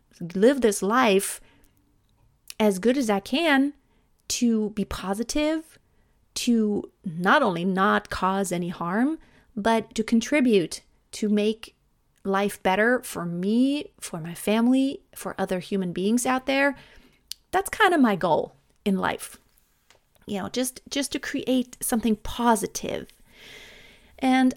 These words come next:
I strongly believe that we are made in the image of God. You know, God, God just created Adam and Eve, and, you know, he didn't just say, "Okay, that's it. That's good. Two perfect human beings.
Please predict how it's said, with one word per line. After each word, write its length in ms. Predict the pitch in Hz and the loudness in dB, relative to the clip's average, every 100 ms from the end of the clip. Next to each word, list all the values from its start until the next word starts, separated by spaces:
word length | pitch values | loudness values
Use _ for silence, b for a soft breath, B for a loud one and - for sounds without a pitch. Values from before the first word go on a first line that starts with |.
| - | 4
I 180 | 247 330 | 6 6
strongly 500 | 359 - 285 269 262 | 4 0 2 4 2
believe 400 | 226 226 226 208 | 2 2 0 0
that 300 | 208 202 208 | -2 -2 0
we 160 | 247 | 0
are 180 | - 226 | 0 0
made 460 | 208 190 208 220 - - | 0 2 2 2 -2 -2
in 200 | 220 240 | 4 4
the 60 | |
image 260 | - 196 196 | 4 2 0
of 120 | 190 | -2
God. 460 | 190 180 175 170 196 - | -6 -6 -6 -8 -10 -12
You 140 | 208 202 | -6 -4
know, 200 | 220 214 | -4 -2
God, 440 | 269 277 294 285 - _ _ _ _ _ _ _ _ _ _ _ _ _ _ - B B B B | 2 4 2 0 -6 _ _ _ _ _ _ _ _ _ _ _ _ _ _ -20 B B B B
God 420 | - 196 214 208 | -14 -8 -6 -6
just 380 | - 202 196 - _ - | -4 -4 -4 -8 _ -18
created 760 | - 190 - 180 196 220 233 - - | -12 -10 -6 -4 0 0 0 -6 -14
Adam 340 | 175 180 175 | -12 -8 -6
and 120 | 180 | -6
Eve, 440 | 190 190 240 277 - | -4 0 0 0 -4
and, 340 | 180 180 180 185 | -6 -6 -6 -8
you 100 | 180 | -12
know, 220 | 175 180 | -12 -12
he 180 | 226 - | -12 -8
didn't 260 | 202 220 269 | -6 -4 -4
just 240 | 214 202 | -4 -4
say, 220 | - 196 254 | -2 -4 -2
"Okay, 340 | 320 - 294 | -4 -2 -2
that's 260 | 269 254 - | 0 -2 0
it. 180 | 202 - _ _ _ _ | -2 -4 _ _ _ _
That's 240 | 240 262 - | -4 -4 0
good. 260 | 269 269 - _ _ | 0 0 -4 _ _
Two 360 | - 294 320 - - | -6 0 0 -2 -6
perfect 440 | - 320 339 320 | -2 0 -2 -2
human 240 | - 262 247 | 0 4 4
beings. 440 | 226 240 247 - | 4 2 2 0